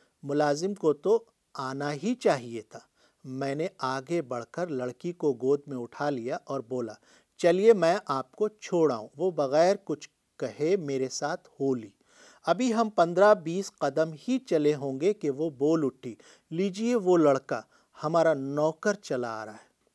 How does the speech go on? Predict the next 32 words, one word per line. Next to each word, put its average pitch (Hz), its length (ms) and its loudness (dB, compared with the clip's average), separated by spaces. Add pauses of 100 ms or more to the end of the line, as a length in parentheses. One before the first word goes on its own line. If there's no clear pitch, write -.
(120)
हम 160 160 -2
रुक 180 260 4
गए। 180 220 4
मैंने 156 300 -2
झिझकते 143 640 0
हुए 160 300 2
टांग 165 400 0
की 160 140 -4
तरफ 143 380 -4
इशारा 143 360 -2
करते 147 400 -8
हुए 151 200 -4
दरियाफ्त 123 640 -6
किया, 107 160 -8 (520)
"क्या 175 140 8
पैदाइशी 135 640 -2
नुक्स 202 380 -6
है?" 120 220 -8 (340)
उसने 208 440 0 (140)
कदरे 147 280 0
तामुल 151 580 -2
किया, 127 380 -8 (480)
फिर 220 300 6
अपनी 196 400 0
आंखें 156 380 0
मेरी 151 320 0
आंखों 139 360 -2
में 160 180 0
डालते 135 420 -2
हुए 151 220 0
मुस्कुराकर 143 680 -2
बोली, 127 340 -8